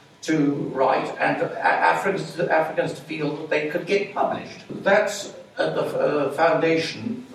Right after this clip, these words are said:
not only of his own writing, which of, of course, uh, everybody has a high regard for, um, uh, and there's an enormous amount of work and discussion of that, but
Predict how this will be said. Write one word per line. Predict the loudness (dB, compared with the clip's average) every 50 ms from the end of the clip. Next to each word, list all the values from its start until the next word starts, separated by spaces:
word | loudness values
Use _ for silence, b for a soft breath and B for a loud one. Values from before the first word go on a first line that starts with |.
| -6 0
not | 2 4 4 4
only | 4 4 4 4 4 2 2 2
of | 2
his | 2 0 0 2
own | 2 2 2 0 0
writing, | 0 0 0 0 -2 -4 -6 -6 -6 -6 -6 -8
which | -10 -10 -10 -10 -8 -6
of, | -4 -4 -4 -6 -6 -4 -2
of | -2 -2 -2
course, | -2 0 2 2 2 2 0 -4 -10 B B B B B B B B B B 0
uh, | 2 4 4 4 4 4 4 2 0 -2 -4 -6 -4 -2 -2 0 0 0 0 2
everybody | 4 4 4 4 2 2 2 2 2 0 0
has | 0 0 0
a | 0 0
high | 0 2 2 2 0
regard | 0 0 0 2 2 2 2 0 -2 -4
for, | -4 -2 -2 0 -2 -2 B B B B B B B B B B -6
um, | 0 2 4 4 4 4 0 -4 -8 -10 -14 -16 -12 -6
uh, | -2 2 2 2 2 2 2 0
and | 0 0
there's | -2 -4 -2
an | -2 -2 -2
enormous | 0 2 4 4 4 4 4 2 -2 0
amount | 2 2 2 2 0 -2
of | -4 -8 -12 -12 -14 -18 -20 -14 -2
work | 2 4 6 6 6 4 0 -2
and | -4 -6 -6 -6 -8
discussion | -8 -8 -4 -2 -2 0 -2 -2 -6
of | -8 -4
that, | 0 0 2 2 0 0
but | -2 -2 -2 -2 B